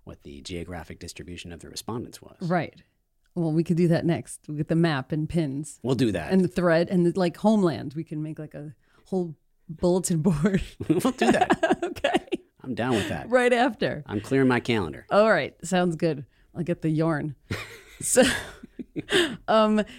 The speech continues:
Speaker 2: now, this is a very interesting follow-up question. Do you bel-, expect that B A two will lead to another surge of covid in your area or region?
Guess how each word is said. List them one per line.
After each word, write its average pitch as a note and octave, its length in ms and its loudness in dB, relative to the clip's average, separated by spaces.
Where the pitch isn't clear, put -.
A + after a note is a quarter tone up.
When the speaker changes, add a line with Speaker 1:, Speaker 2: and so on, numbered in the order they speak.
Speaker 2:
now, F3+ 520 2
this F3 180 2
is E3+ 140 0
a E3 40 -4
very F3+ 260 4
interesting F3 440 0
follow-up A3 460 2
question. E3+ 560 -4
Do - 160 -2
you A3+ 180 2
bel-, A#3+ 320 -4
expect - 840 -2
that E3+ 240 -2
B G3+ 200 0
A A3 100 2
two F#3+ 320 2
will E3+ 240 0
lead F#3+ 420 -4
to F#3 160 2
another E3+ 420 2
surge E3+ 420 -4
of - 200 -10
covid D#3 480 -2
in E3 240 -2
your D#3+ 200 -4
area D3+ 460 -6
or D#3+ 80 -10
region? C#3 540 -14